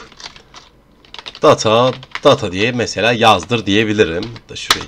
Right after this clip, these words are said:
gelelim. Evet, bakın bana C için gitti, e, ilgili komutu çalıştırdı. Yahut da dir burayı çalıştır diyebilirim.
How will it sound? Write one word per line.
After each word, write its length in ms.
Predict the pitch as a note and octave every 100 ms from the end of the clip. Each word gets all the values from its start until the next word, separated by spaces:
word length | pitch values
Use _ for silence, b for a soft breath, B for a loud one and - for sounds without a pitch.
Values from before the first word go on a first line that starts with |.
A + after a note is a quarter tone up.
| -
gelelim. 720 | G#2+ F2 D#2 F#2+ A#2+ C3+ C#3 C3+ _ b b b -
Evet, 300 | B2+ - -
bakın 360 | - D3 C#3
bana 300 | C3+ A2+ G2 -
C 240 | B2+ A#2
için 540 | F#2+ - G2 G#2+ B2+ - b b b _
gitti, 520 | D3+ C3 - A#2 B2+ -
e, 160 | F#2 F#2 F2 F2 F2 E2+ E2+ E2+ F2+ - - - C#3
ilgili 460 | A#2+ - F#2 A#2+ B2 b b _ -
komutu 360 | - - - C#3+
çalıştırdı. 540 | C3 A#2+ - E2 F2
Yahut 400 | B2 B2+ B2 B2
da 160 | B2 A2
dir 400 | B2 B2+ B2 - b b b b b - - - -
burayı 340 | A#2 A#2+ A#2 A#2
çalıştır 540 | - F#2 F2 - E2+
diyebilirim. 640 | F2+ E2 D2 D2+ E2+ G#2+